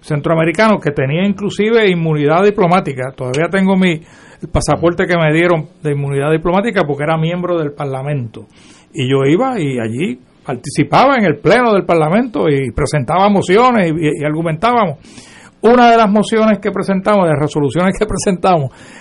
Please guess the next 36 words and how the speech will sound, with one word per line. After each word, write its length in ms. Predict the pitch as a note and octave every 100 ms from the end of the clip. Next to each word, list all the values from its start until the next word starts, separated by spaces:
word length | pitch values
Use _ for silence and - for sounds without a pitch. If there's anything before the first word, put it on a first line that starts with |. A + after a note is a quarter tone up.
| - - -
ese, 240 | - D3+ G#3+
en 200 | E3+ F3+
ese 220 | F#3 A3
viaje 320 | A#3 A3+ F#3+
yo 120 | F3 F3+
fui 120 | G#3
a 40 |
la 60 | G3
embajada 340 | D#3 C#3 F3+
americana 460 | F3 F3 E3+ G3 D#3+
porque 200 | C3+ C#3
quería 300 | C3 C#3+ D#3+
conocer 460 | F3 G3 F#3 G3+ G3+
la, 220 | F#3+ F3 E3+
al 120 | E3
embajador, 480 | E3+ E3+ F#3 A3 A#3+ _ _
que 80 | -
era 80 | C#3+
una 120 | E3
mujer 240 | E3 E3+ F#3+
y 60 | D3+
no 80 | D#3
estaba, 440 | D#3 F3+ E3+ G#3+
así 180 | - D3+
que 100 | D#3
me 140 | D3
reuní 240 | B2+ C3+ D#3
con 240 | F3 F3+
el 180 | D#3 D3
primer 300 | - C3+ E3
attaché, 360 | F#3+ F#3+ F#3+ G#3
creo 200 | F#3 F3+
que 80 | F3+
se 100 | F#3+
le 100 | F#3
llama, 220 | G#3 A#3